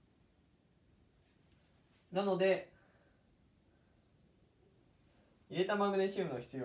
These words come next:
零点三グラムまでは、残ったマグネシウムの質量はゼロです。で、マグネシウムの質量零点四グラムの時に、もう化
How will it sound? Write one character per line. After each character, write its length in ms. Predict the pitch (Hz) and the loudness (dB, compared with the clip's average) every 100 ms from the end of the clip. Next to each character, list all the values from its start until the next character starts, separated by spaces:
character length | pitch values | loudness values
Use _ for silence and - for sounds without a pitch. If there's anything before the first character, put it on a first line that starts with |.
| 117 | -4
零 160 | 165 160 | -4 -6
点 200 | 120 120 | -8 -8
三 220 | 143 143 | -6 -4
グ 80 | 139 | -2
ラ 80 | |
ム 60 | 117 - - | -4 -6 -10
ま 120 | 127 | -6
で 60 | 131 | 0
は、 380 | 160 170 143 123 | 2 2 2 -2
残 200 | 143 185 | -6 -4
っ 60 | - | -4
た 80 | |
マ 80 | 127 | -4
グ 80 | 120 | -6
ネ 100 | 117 | -8
シ 140 | - | -10
ウ 60 | 127 | -10
ム 60 | 101 | -10
の 80 | |
質 180 | 98 127 | -12 -12
量 120 | 110 | -8
は 260 | 120 135 - - | -4 -4 -6 -10
ゼ 100 | 160 | -6
ロ 100 | 147 | -6
で 120 | - - | -6 -12
す。 220 | - - _ _ _ _ _ _ _ _ _ _ _ _ _ _ _ _ _ _ | -20 -20 _ _ _ _ _ _ _ _ _ _ _ _ _ _ _ _ _ _
で、 320 | 185 214 - - _ _ _ _ _ | -4 -4 -4 -12 _ _ _ _ _
マ 140 | 165 190 | -4 -2
グ 60 | |
ネ 80 | 247 | -2
シ 120 | 285 277 | -2 -4
ウ 40 | |
ム 60 | 202 | -4
の 100 | 139 | -8
質 160 | - | -8
量 240 | 135 - - - _ _ _ _ _ _ _ _ _ _ _ _ _ _ | -8 -8 -10 -20 _ _ _ _ _ _ _ _ _ _ _ _ _ _
零 160 | - 254 | -6 -4
点 140 | 147 135 | -2 -4
四 160 | 151 | -4
グ 60 | 156 | -4
ラ 100 | 95 | -6
ム 60 | 87 - - - - _ _ _ _ 147 | -8 -20 -20 -20 -20 _ _ _ _ -12
の 80 | |
時 280 | 143 160 143 | -8 -8 -6
に、 420 | 165 185 - - - _ _ _ _ | -6 -4 -6 -12 -20 _ _ _ _
も 600 | 214 240 190 196 165 - - _ _ _ - | 2 4 4 0 -2 -4 -16 _ _ _ 2
う 20 | |
化 120 | 170 | 2